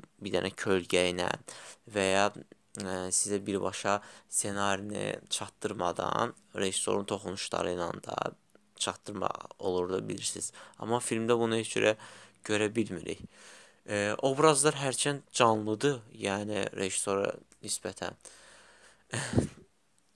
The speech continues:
Xüsusən də bu, m, baş obraz hər nə qədər, ə, sonlarda biraz şişirdilmiş hərəkətlər olsa da, məsəl üçün,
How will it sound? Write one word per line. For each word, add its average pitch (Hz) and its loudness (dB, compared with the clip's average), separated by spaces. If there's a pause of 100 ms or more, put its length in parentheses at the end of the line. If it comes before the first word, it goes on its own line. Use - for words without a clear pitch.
Xüsusən 139 4
də 127 6
bu, 127 8 (140)
m, 104 -2
baş 110 6
obraz 104 4
hər 110 4
nə 113 4
qədər, 101 4 (360)
ə, 98 0 (160)
sonlarda 107 4
biraz 104 2
şişirdilmiş 107 0
hərəkətlər 98 2
olsa 98 2
da, 107 4
məsəl 110 2
üçün, - -12